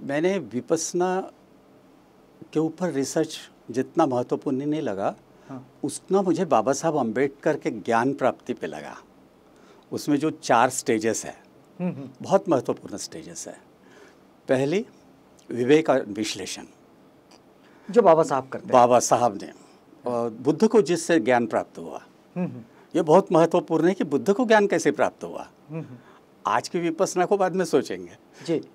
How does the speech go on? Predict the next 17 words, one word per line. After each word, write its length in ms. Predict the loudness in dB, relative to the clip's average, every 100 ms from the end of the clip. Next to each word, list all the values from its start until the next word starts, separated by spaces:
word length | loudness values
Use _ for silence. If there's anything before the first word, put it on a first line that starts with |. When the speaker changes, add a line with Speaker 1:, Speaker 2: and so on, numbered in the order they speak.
| _ _ 2
Speaker 1:
तो 400 | 4 4 2 -8 -20 _ -20 _ _ _ 0
पहले 340 | 2 6 6
विवेक 320 | 6 4 4 4
and 120 | 0
विश्लेषण, 480 | -2 -6 -12 -14 -16 -20 -20 -20 -20 -20 -20 -20 -20 -20 -20 _ _ -20 -10
दूसरी 400 | -2 -2 2 4
आती 260 | 4 4
चित्त 320 | -2 -4 -2 -4
की 140 | -2
एकाग्रता। 680 | -4 0 0 0 -6 -12 -16 -18 -20 -20 -20
Speaker 2:
जी। 220 | -10 -8 -8 _ _ _ _ _ -20 -20 -20 _
Speaker 1:
तीसरी 280 | -2 0 2
में 120 | 2
समचित्तता, 840 | 2 4 4 4 0 0 2 6 6
मनोनिग्रह। 640 | 6 0 0 -2 -2 -4 -6 -14 _ _ -8
Speaker 2:
हम्म, 140 | -8
हम्म। 180 | -8